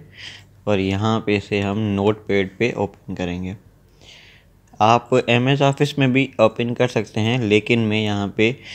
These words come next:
नोटपैड पे ही कॉपी करूँगा, because मुझे जो चाहिए आर्टिकल तो वो यहाँ पे इसी हिसाब से चाहिए, because मैं यहाँ पे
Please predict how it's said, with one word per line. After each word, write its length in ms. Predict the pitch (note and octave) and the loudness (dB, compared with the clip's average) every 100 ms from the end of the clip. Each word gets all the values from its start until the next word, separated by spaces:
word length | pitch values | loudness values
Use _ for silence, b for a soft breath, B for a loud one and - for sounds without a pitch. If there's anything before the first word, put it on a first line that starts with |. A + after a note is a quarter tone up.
| B B - | B B -4
नोटपैड 540 | G#2 G#2+ - G#2+ G2+ | -2 -2 0 0 0
पे 60 | G2+ | -4
ही 180 | G#2 G#2 | -4 -6
कॉपी 340 | - G2 G2+ | -6 -4 -4
करूँगा, 440 | G2+ G2 G2+ A2 A#2 | -4 -4 -2 -4 0
because 380 | G#2 G#2 G#2 G2 | 0 0 -2 -2
मुझे 500 | G2 G2 G2 A2+ A#2 | -2 -2 0 2 2
जो 300 | G#2 G2+ G2 | 2 0 -2
चाहिए 560 | - G2 F#2+ G#2 G#2 | -4 -4 -2 0 0
आर्टिकल 600 | F#2+ F#2 F2+ F#2 - G#2+ C3 B B B - - | 0 -2 -4 -6 -4 -4 -6 B B B -16 -2
तो 140 | G#2 | 0
वो 220 | F#2+ G2+ G#2+ | 2 4 4
यहाँ 340 | G2 F#2 F#2+ | 4 0 -4
पे 280 | - G#2+ A2 | -4 -4 -4
इसी 220 | G#2 A#2 | -4 -2
हिसाब 360 | G#2+ - G2 F#2 | -4 -4 -10 -6
से 100 | G#2 | -8
चाहिए, 380 | G2 G2+ G2 G#2+ | -6 -6 -4 -4
because 340 | G#2+ G2+ G#2 G2 | -4 -2 0 0
मैं 340 | G2 G#2 G#2 | 0 0 0
यहाँ 320 | G2 F#2+ F2+ - | -2 -4 -6 -2
पे 360 | G#2+ C#3+ - | -2 -2 -8